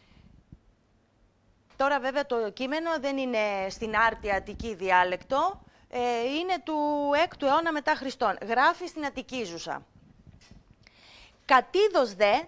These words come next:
τας προσωνυμίας από τον εκείνου παιδων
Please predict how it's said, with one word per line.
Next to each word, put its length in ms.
τας 280
προσωνυμίας 1160
από 400
τον 220
εκείνου 640
παιδων 560